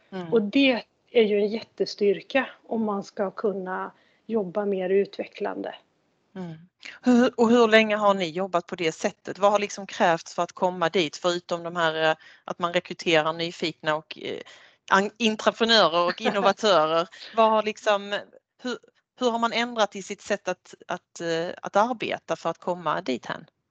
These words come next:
Speaker 2: Ja, på LEVA skulle jag säga att vi har gjort det ganska nyligen. Jag, jag är nyrekryterad till LEVA. Jag började där i höstas.
Speaker 1: Mm.
Speaker 2: Och det var ju då man ville börja fokusera på och jobba mer, eh,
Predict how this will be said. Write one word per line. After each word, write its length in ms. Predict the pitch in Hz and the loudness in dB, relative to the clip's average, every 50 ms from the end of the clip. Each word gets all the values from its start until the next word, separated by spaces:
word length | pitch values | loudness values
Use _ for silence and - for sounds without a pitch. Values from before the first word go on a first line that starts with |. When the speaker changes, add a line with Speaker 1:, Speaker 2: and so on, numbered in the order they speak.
| _ _ - - - - _ | _ _ -18 -18 -18 -8 _
Speaker 2:
Ja, 280 | - 247 240 233 247 240 | 4 4 4 4 4 2
på 120 | - 262 | 2 2
LEVA 300 | 254 269 269 226 202 208 | 4 4 4 4 4 2
skulle 220 | - - 247 262 | 2 0 2 2
jag 120 | 330 330 320 | 4 4 4
säga 220 | - 311 262 220 | 4 4 4 4
att 140 | 208 - - | 2 2 0
vi 40 | 196 | -2
har 80 | 196 | -2
gjort 200 | 233 269 240 - | 0 0 -2 -2
det 80 | - 226 | -2 -2
ganska 360 | - 240 226 214 - - 220 | 0 0 -2 -2 -4 -4 -2
nyligen. 640 | 214 214 220 220 202 190 196 190 196 220 262 277 254 | 0 0 2 2 0 0 -2 -2 0 0 2 2 4
Jag, 360 | 233 226 233 240 240 - - - _ _ _ _ _ | 4 4 4 4 2 0 -2 -8 _ _ _ _ _
jag 380 | - 226 202 202 202 214 214 226 | -6 -2 0 2 4 4 4 4
är 260 | 240 233 226 226 226 | 4 4 4 4 2
nyrekryterad 880 | 240 247 269 262 214 196 190 170 - 208 185 - - 226 214 226 247 240 | 2 2 2 2 2 2 0 -2 -4 -6 -6 -4 -2 -2 -2 -2 -2 -2
till 140 | - 277 | 0 0
LEVA. 340 | 269 269 240 196 185 208 208 | 2 2 2 0 0 -2 -2
Jag 140 | - 202 196 | 0 0 2
började 380 | 202 240 220 233 196 190 202 190 | 2 2 2 2 0 0 -2 -2
där 200 | 190 196 196 196 | -4 -4 -6 -6
i 80 | 196 | -6
höstas. 540 | 170 220 - - - - - - 226 294 311 - _ _ _ _ _ _ _ _ _ | -6 -6 -8 -10 -12 -16 -14 -10 -8 -8 -8 -8 _ _ _ _ _ _ _ _ _
Speaker 1:
Mm. 340 | 196 190 175 165 165 175 208 _ _ _ 196 208 214 214 240 277 _ _ _ _ - | -12 -12 -12 -12 -14 -18 -20 _ _ _ _ -20 -20 -20 -20 -20 _ _ _ _ -4
Speaker 2:
Och 140 | - 233 214 | -2 2 4
det 80 | 240 | 4
var 120 | 220 240 247 | 6 6 4
ju 100 | 220 196 | 4 4
då 260 | 226 240 262 285 294 | 2 4 4 6 6
man 200 | 285 285 277 247 | 8 6 6 4
ville 240 | 269 262 254 247 233 | 2 2 2 2 4
börja 420 | 214 247 226 208 196 185 180 180 - - _ _ _ _ _ _ | 4 4 4 4 4 2 2 0 -4 -10 _ _ _ _ _ _
fokusera 800 | - - 196 - 240 202 - - 233 196 196 185 185 202 254 277 | -6 -4 -4 -2 -4 -4 -2 -2 -2 0 0 0 2 2 2 0
på 340 | 277 - - 220 196 190 190 | 0 0 2 4 4 6 4
och 220 | 196 - 233 208 | 4 2 2 2
jobba 320 | 202 214 202 175 175 202 202 | 2 2 2 2 0 -2 0
mer, 300 | 196 190 185 185 190 190 | 0 0 0 0 2 2
eh, 220 | 190 190 196 196 | 2 2 0 -4